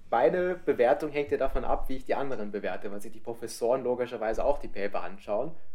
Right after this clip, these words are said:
und die Paper bewerten. Und wenn meine Bewertung von der Bewertung der Professoren stark abweicht, bekomme ich wieder, bekomme ich Minuspunkte.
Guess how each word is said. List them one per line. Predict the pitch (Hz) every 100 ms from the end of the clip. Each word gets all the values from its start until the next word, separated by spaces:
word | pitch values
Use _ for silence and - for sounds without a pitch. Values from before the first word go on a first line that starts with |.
| - -
und | 107
die | 110
Paper | 110 110 110
bewerten. | 107 98 95 - 135
Und | -
wenn | 104
meine | 101 123 160
Bewertung | 135 107 107 - -
von | 117
der | 110
Bewertung | 98 101 123 117
der | 101
Professoren | 107 104 98 123 127
stark | 127 98 101
abweicht, | - - - 101 123 -
bekomme | 123 107
ich | 131 -
wieder, | 147 147 - - -
bekomme | - 127 131
ich | 135
Minuspunkte. | 117 104 98 87 -